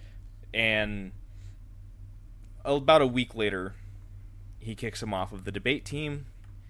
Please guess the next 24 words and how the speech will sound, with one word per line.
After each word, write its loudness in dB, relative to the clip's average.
And 8
I, 4
this -4
is -6
kinda 4
what 4
I 8
was 2
talking 0
about 2
earlier 2
with -2
the, 2
like, -2
almost -2
kinda -2
narcissistic -4
tendency -6
that -4
you -6
see -6
in -4
Jack, 0
was -4